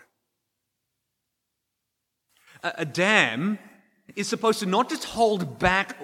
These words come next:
water, a dam is supposed to provide water for the sustenance and life of a people.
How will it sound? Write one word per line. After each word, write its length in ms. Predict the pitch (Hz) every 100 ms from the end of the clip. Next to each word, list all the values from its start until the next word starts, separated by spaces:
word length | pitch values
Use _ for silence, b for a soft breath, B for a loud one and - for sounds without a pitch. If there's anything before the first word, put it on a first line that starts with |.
| 147
water, 640 | 143 139 120 113 95 214 - - B B
a 80 | 185
dam 340 | 202 220 277
is 100 | 294
supposed 340 | 277 233 220 185
to 80 |
provide 720 | - 196 175 123 175 196 214 170
water 340 | 139 131 120 B -
for 100 | 196
the 120 | 180
sustenance 680 | - 226 208 - 165 147 -
and 240 | 156 156
life 320 | 185 180 127
of 140 | 151 143
a 60 |
people. 500 | 156 208 190 147 104